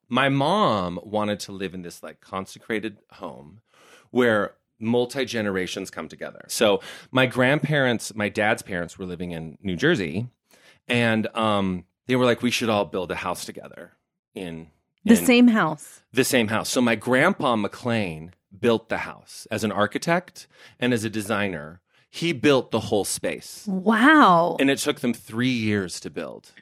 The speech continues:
Speaker 1: And my grandpa, super artistic, there's this, like, radiant heating floor situation where he has the, like, the pipes that heat the home,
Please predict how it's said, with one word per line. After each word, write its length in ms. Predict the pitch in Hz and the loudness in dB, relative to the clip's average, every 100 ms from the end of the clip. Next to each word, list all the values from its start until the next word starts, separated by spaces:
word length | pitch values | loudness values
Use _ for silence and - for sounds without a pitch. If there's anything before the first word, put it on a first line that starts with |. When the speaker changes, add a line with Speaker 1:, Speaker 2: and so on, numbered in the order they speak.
| - | -2
Speaker 1:
And 180 | 127 131 | 4 6
my 140 | 127 | 4
grandpa, 720 | 117 131 135 147 185 180 175 | 2 2 2 0 0 2 0
super 460 | - - 135 123 143 | -2 -2 -2 0 0
artistic, 680 | 127 - 107 - 98 90 _ - _ - | 0 -2 -6 -4 -4 -4 _ -20 _ 0
there's 240 | 131 120 | 0 0
this, 300 | - 110 - | -2 -4 -4
like, 200 | 107 95 - | -4 -4 -8
radiant 680 | 92 110 120 117 113 101 - | -4 0 0 0 0 -2 -6
heating 560 | - 110 104 101 98 | -8 -6 -2 -2 -2
floor 520 | - - 98 98 104 | -6 -8 -2 0 2
situation 1040 | 101 - 107 110 95 90 - 101 92 92 85 _ - _ | 0 -4 -4 -2 -2 -2 -2 -4 -2 -4 -6 _ -20 _
where 640 | 107 110 104 95 92 90 - | 2 4 4 4 2 -2 -6
he 520 | _ - 110 104 101 95 | _ -16 -6 -4 -2 -4
has 500 | - 95 95 87 - _ | -10 -8 -6 -8 -12 _
the, 260 | 98 90 82 | -6 -6 -6
like, 260 | 98 95 - | -4 -4 -4
the 100 | 98 | -8
pipes 460 | - - 117 113 - | -8 -2 -2 -2 -8
that 140 | 104 | -12
heat 360 | 80 110 104 _ | -14 -14 -14 _
the 100 | 90 | -10
home, 800 | - 117 113 101 90 82 85 | -6 0 2 2 0 -4 -8